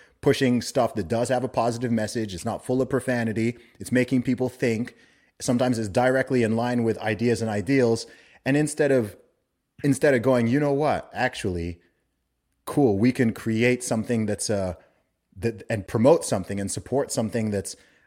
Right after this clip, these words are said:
a counter to the degeneracy." Instead, it's just like, "Oh, well, let's just kinda, let's push that to the side." I'm not saying everyone does this, 'cause of course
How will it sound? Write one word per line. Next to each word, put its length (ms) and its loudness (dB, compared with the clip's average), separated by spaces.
a 80 -12
counter 720 -4
to 140 0
the 220 0
degeneracy." 880 -4
Instead, 420 4
it's 80 -4
just 240 -2
like, 300 2
"Oh, 240 6
well, 400 0
let's 200 -2
just 180 -2
kinda, 420 2
let's 160 2
push 260 0
that 180 0
to 80 -6
the 80 -6
side." 200 0
I'm 160 0
not 160 2
saying 180 6
everyone 300 4
does 220 2
this, 140 -10
'cause 140 -4
of 100 -4
course 280 -4